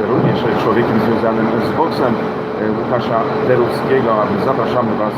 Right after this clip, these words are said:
jeżeli ktoś jeszcze nie oglądał, e, to na nasz kanał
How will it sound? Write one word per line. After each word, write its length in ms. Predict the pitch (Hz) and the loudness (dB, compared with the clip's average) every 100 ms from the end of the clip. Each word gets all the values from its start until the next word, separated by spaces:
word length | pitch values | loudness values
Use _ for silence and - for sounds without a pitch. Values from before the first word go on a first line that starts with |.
| 113 | -4
jeżeli 220 | 101 113 | -4 -4
ktoś 240 | - 117 | -2 -2
jeszcze 260 | 110 - 104 | -2 -4 -2
nie 120 | 113 | 0
oglądał, 360 | 131 123 113 107 | 0 0 2 0
e, 40 | 92 107 - - 101 101 101 | 0 -4 -4 -4 -2 -2 0
to 260 | 104 101 107 | 0 0 2
na 100 | 107 | 0
nasz 320 | 107 98 - - - - | 2 0 0 0 0 0
kanał 220 | 127 113 | 2 2